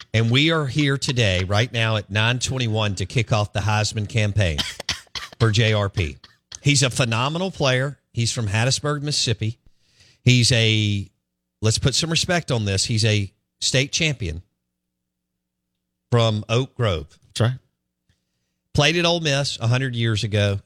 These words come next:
Speaker 1: and he will still be on the Central Florida Golden Knights roster this year. John Rice Plumlee.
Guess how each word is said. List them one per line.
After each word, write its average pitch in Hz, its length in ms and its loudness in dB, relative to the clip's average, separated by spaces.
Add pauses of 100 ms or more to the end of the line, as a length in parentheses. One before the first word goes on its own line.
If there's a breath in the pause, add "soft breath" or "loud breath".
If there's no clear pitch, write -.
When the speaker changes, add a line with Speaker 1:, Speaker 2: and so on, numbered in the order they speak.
(140)
Speaker 1:
and 107 140 0
he 143 180 -2
will 147 240 -4
still 151 460 -2
be 147 240 -4
on 131 320 -2
the 117 160 0
Central 175 840 -2 (160)
Florida 147 500 0
Golden 131 840 -2
Knights 127 500 -2
roster 104 600 -2
this 87 300 -2
year. 92 240 0 (120)
John 143 680 0 (380)
Rice 120 680 0 (540)
Plumlee. 87 420 0